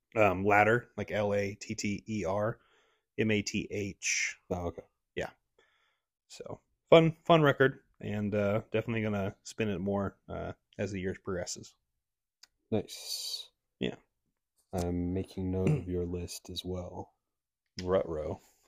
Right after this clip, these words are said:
Speaker 2: So that, in case I need to reference it,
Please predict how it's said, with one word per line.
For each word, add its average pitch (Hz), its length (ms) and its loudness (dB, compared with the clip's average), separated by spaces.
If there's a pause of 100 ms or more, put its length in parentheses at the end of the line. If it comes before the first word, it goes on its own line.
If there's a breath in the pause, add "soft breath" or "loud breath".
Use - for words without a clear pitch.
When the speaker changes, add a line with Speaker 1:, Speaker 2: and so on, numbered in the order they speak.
(500 soft breath)
Speaker 2:
So - 220 -12
that, 87 440 -12 (1120)
in 95 100 -6
case 92 340 -8
I 92 40 -2
need 92 220 -4
to 92 100 -6
reference 95 560 -6
it, - 260 -12